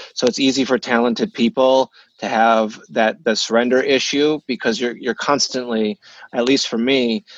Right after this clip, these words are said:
um, you know, like, I can become content for small periods, but I, like, I'm never satisfied with what I'm doing. So that, that's, that's the constant, you know, cyclical, uh,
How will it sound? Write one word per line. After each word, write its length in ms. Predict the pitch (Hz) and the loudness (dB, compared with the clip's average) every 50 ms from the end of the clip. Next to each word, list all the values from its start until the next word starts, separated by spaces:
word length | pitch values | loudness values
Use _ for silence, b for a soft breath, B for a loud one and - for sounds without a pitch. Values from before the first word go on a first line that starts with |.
| B B B - | B B B -4
um, 360 | 139 113 113 117 120 117 113 _ - | 0 2 2 2 2 0 -6 _ -8
you 80 | 139 120 | -4 0
know, 200 | 120 113 110 113 - | 2 4 4 2 2
like, 280 | - 120 113 110 107 - | 0 0 0 0 2 2
I 120 | 131 127 | 0 0
can 200 | - - 143 131 | 0 -2 -4 0
become 500 | 131 143 - - - 131 127 127 127 113 | 0 -2 -2 -2 -2 -2 0 0 -2 -4
content 640 | - - 127 113 104 - 123 120 120 120 131 - - | -4 -4 -4 -4 -4 -4 -4 -2 0 0 -2 -2 -4
for 140 | - 123 107 | -6 -4 -4
small 300 | - - 117 113 113 107 | -4 -2 0 2 2 2
periods, 580 | - - - 117 117 120 127 135 135 131 113 | 0 -2 -2 0 2 2 2 2 0 -2 -4
but 160 | - - 110 | -4 -2 -2
I, 80 | 113 110 | 0 0
like, 200 | 113 113 107 107 | 0 -2 -2 -2
I'm 160 | 104 104 104 | -2 -4 -2
never 260 | 104 110 110 110 110 | 0 0 0 0 0
satisfied 800 | 98 - - 113 110 110 117 117 - - - 131 127 127 131 131 131 | -4 -2 -2 0 0 0 0 -2 -2 -2 0 2 2 4 2 2 0
with 200 | 123 113 110 - | -2 -4 -4 -2
what 140 | 113 110 113 | -2 -2 -2
I'm 120 | 107 104 | -2 -4
doing. 480 | 98 107 107 113 120 127 131 143 143 139 _ b b b b b b - | -4 -2 0 0 0 0 -2 -4 -6 -10 _ b b b b b b -10
So 140 | - - | -6 -2
that, 260 | 110 120 120 120 - - | 0 2 2 2 2 0
that's, 240 | 127 117 - - _ _ - - - | 0 0 0 -4 _ _ -18 -8 -2
that's 280 | - 131 127 - - | 0 0 0 0 -2
the 100 | - 123 | -6 -6
constant, 680 | - - - 123 123 117 - - - 113 110 113 113 _ | -6 -4 -2 -2 -2 -2 -4 -6 -4 -4 -4 -4 -6 _
you 140 | - 123 110 | -10 -6 -4
know, 160 | 107 107 107 | -4 -2 -2
cyclical, 840 | 104 - - - 120 - - 117 107 - 113 107 104 104 110 117 - - | -4 -2 -2 -2 -2 0 -2 -4 -4 -2 0 0 0 0 0 -4 -4 -4
uh, 300 | 117 107 107 107 110 | -2 -2 -2 -2 -4